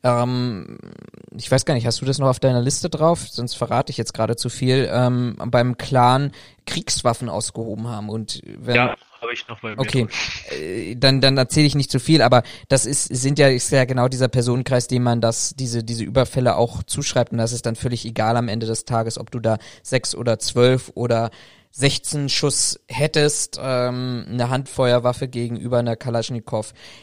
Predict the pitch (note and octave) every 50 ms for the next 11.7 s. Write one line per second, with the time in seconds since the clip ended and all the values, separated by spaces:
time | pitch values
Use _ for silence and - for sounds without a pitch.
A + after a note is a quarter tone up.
0 | - _ _ _ _ _ _ _ - C3 - _ - C#3 C#3 - - - C#3 B2+
1 | B2 B2 A#2+ - - - - C#3 B2+ - C#3 A#2+ - B2+ B2 A#2 B2+ A#2 A2 G#2+
2 | G#2+ A2 A2 A2+ B2 B2 A#2 - - A#2 A2+ A2 A2+ - - B2 B2 A#2+ A#2 A#2+
3 | G#2+ A2+ A2+ A2 A2 A2+ A2+ A2+ A2+ - B2 A#2+ - A#2+ A#2 B2 A#2+ B2 - -
4 | A#2+ B2 C3+ C#3+ - D3 B2+ C#3 D3 D3 - - - - D3+ D3 - D3 C3+ B2
5 | C#3 C#3+ D3 C#3 - - D3 C3+ C3 - - B2+ A#2+ A2+ A#2 A#2 - - - D3
6 | - - - C#3+ C#3 - C#3+ C3 A#2+ A#2 A#2+ A#2+ B2+ A#2+ A#2+ A#2+ A#2 B2 A#2+ B2
7 | A#2+ - - - B2+ C3 C#3 C3+ C3+ - - A#2 A#2 B2 - - C#3 - - -
8 | A#2 C3 C3 - - B2+ B2 B2 A#2+ A#2+ A#2 - - - C3 B2+ C#3 - - -
9 | D3 - - C#3+ C#3+ C#3+ - - B2 A2 A2+ A#2 C3+ C3+ B2+ B2 - - - B2
10 | A#2 A2+ - - D3 E3 - _ F#3 C#3+ A#2+ - - - C3+ C3 B2+ A#2+ A#2 C3+
11 | C3+ C3+ B2+ B2 - - A#2 A#2 - - B2+ B2 -